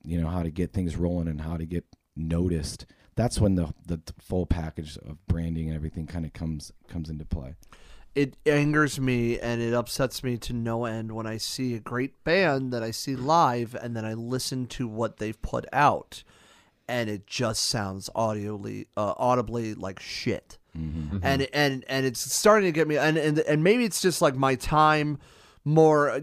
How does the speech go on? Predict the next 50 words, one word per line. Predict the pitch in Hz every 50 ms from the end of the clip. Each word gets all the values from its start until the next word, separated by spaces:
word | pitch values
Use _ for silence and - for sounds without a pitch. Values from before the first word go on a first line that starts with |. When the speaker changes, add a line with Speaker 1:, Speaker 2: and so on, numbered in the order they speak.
| 143 98
Speaker 2:
like, | - 143 139 135 123
maybe | 131 139 139 135 135
it's | 117 - 123
my | 123
radio | 120 117 123 131 139 135 135 139 135 135
ear, | 131 131 127 123
maybe | 123 131 135 135 127 131 131
it's, | 127 117 - - -
you | 135 135 123
know, | 120 113 104 73 90 82 - _
me | 143 143 147 147 143 139 131
interacting | 143 143 143 135 131 127 - 135 131
with | 131 131 117
these, | 131 127 120 113 - - -
these, | 143 135 127 135 131 120 113 - - -
these | - 127 131 127 113 -
great | 135 123 113 -
producers | - 123 123 135 135 123 - - 139 127 123 110 127
like | 107 107 -
Travis, | - - 120 117 113 110 110 107 104 -
like | - 107 101 -
Sean, | - - 135 131 123 120 113 110 107 107 110 110
uh, | 104 80 107 110 117
you | 113 117
know, | 110 104 104
Mike, | 98 120 123 123 120 110 123
you | 127 127 127
are | 127
a | 117
producer | 123 120 120 117 113 - - 117
as | 113 117
well, | 127 127 123 120 117 - - - - - - - -
um, | - 117 120 120 117 113 -
and, | 123 135 131 123 117 -
and, | 127 127 127 123
you | 117
know, | 110 104 104 85 - -
um, | - 104 101 92 90 92 90 - - - - - - - - - -
all | 139 151 160
these | 165 165 147 -
people | - 185 180 165 - 165 151 147 139
that | 143 135 131 123
I, | 101 123 127 123 - -
I've | 117 127 123 120
interacted | 131 131 131 127 127 127 117 - 127
with, | 127 120 110
and, | 131 123 117 -
and | - 139 139 139 135 - -
seeing | - - - 185 190 196 196 196 190 180 160
the, | 170 156 147 143 139 135 131 123